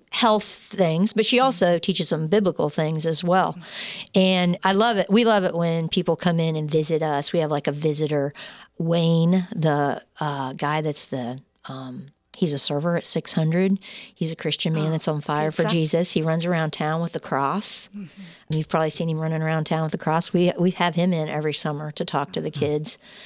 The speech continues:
Speaker 1: And we
Speaker 2: How,
Speaker 1: just
Speaker 2: how would they get a hold of you, though? What's the easiest way? Is it through the church or?
Speaker 1: Um,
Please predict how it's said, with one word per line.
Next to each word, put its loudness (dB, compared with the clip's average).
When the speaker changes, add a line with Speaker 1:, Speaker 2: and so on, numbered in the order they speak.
Speaker 1:
And 0
we 6
Speaker 2:
How, 6
Speaker 1:
just 4
Speaker 2:
how -2
would -6
they 0
get -4
a -6
hold -8
of -10
you, -12
though? -10
What's -4
the -10
easiest -8
way? -4
Is -6
it -12
through -6
the -10
church -6
or? -10
Speaker 1:
Um, 4